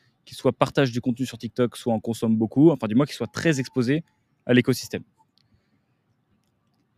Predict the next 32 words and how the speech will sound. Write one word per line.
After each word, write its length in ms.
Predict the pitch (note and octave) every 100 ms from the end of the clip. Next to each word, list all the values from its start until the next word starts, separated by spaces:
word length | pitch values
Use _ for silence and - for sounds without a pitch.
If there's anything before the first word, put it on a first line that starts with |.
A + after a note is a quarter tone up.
| _ -
Et 220 | A#2+ - _ _ _ _ _ -
nous, 140 | D#3
ce 80 | -
qu'on, 80 | D3
<laughs> 920 | F5 - - - - _ _ _ -
bah 100 | G#2
voilà, 180 | A2+ G#2
on 40 |
n'a 80 | G#2
pas, 120 | D#3 -
<laughs> 40 |
on 60 | D3 - - G3 B2+
n'a 80 | A#2+
pas 80 |
du 100 | F3
tout 100 | D#3+
screené 280 | F3+ - D#3
pour 160 | C#3+ C3
ça, 120 | B2+
en 40 |
fait. 140 | G#2 -
On 100 | G#2
a, 80 | G#2
on 60 | A2
a 100 | A2+
pris 120 | D3
quelqu'un 220 | C#3 C3+
qui 60 | B2
était 140 | G#2
bon 180 | G2+ C#3+
chez 120 | B2
Kudak, 420 | - G2+ D3 -